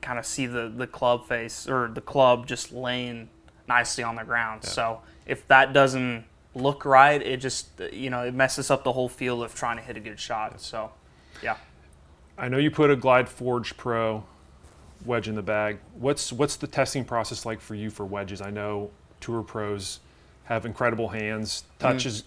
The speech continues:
Speaker 2: I mean, do you, do you have to make a lot of adjustments? Is it just simply they hand you a wedge and you just kinda start working on different shots? What, what's that
Speaker 1: A li-,
Speaker 2: process
Speaker 1: a
Speaker 2: like?
Speaker 1: little bit. I, I, I don't,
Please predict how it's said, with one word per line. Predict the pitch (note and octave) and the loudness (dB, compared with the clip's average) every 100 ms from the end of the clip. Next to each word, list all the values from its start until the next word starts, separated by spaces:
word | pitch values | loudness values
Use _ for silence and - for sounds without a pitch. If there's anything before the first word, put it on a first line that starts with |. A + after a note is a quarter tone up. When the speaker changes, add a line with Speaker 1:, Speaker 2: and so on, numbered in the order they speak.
| D3 | -4
Speaker 2:
I | C#3 | -4
mean, | C3+ B2+ A#2 | -4 -6 -4
do | C3 | -2
you, | C3+ C#3 | 0 0
do | C3 | 2
you | |
have | B2+ C#3+ | 2 2
to | |
make | D#3+ D#3+ | 2 6
a | |
lot | D#3 D#3 | 8 8
of | |
adjustments? | D3+ D#3 D3 E3 D3+ C#3 | 6 6 4 2 -4 -2
Is | |
it | B2 | -2
just | A2+ C#3 | -2 -2
simply | - C#3 D3 | -2 0 0
they | B2+ A2 | 0 -2
hand | C3 C3+ | -2 -2
you | B2+ | 0
a | B2+ A#2 | 2 2
wedge | A2+ B2+ A#2 | 2 2 0
and | A#2+ | -4
you | |
just | A#2 B2 - | -4 -6 -4
kinda | B2 A#2+ | -4 -4
start | - B2 B2 | -4 -4 -4
working | A#2+ A#2+ A#2+ | -6 -4 -4
on | A#2 | -4
different | A#2+ A#2 A2 | -6 -10 -6
shots? | B2 A#2+ - | -2 -2 -4
What, | B2+ | -8
what's | B2+ B2 | -8 -8
that | A#2+ | -4
Speaker 1:
A | F#3 | 0
li-, | |
Speaker 2:
process | G3 C#3+ | 0 0
Speaker 1:
a | D#3 | 4
Speaker 2:
like? | G#3 | 8
Speaker 1:
little | F3 | 8
bit. | C3 C#3+ | 10 10
I, | C3+ B2+ B2 C3 | 10 10 8 6
I, | C3+ - B2+ | 4 2 2
I | |
don't, | C#3+ C3 B2 | 4 0 -2